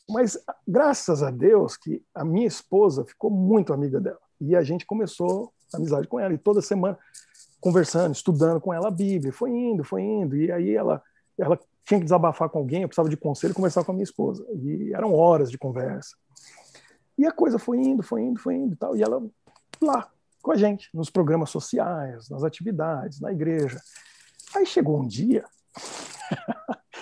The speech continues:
Incrível. Ela pergunta pra minha esposa, bem assim, é, "Michele, eu, eu já entendi, no Apocalipse fala que vai ter um lago de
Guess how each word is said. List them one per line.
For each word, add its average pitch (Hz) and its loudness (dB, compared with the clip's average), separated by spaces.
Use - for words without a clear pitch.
Incrível. 196 4
Ela 202 6
pergunta 196 4
pra 165 0
minha 175 0
esposa, 147 -4
bem 170 -4
assim, 220 -12
é, 147 -4
"Michele, 190 -8
eu, 285 -2
eu 262 -2
já 262 0
entendi, 185 -2
no 170 -4
Apocalipse 170 -4
fala 165 -2
que - -8
vai 185 2
ter - -2
um 196 -2
lago 165 0
de 147 -8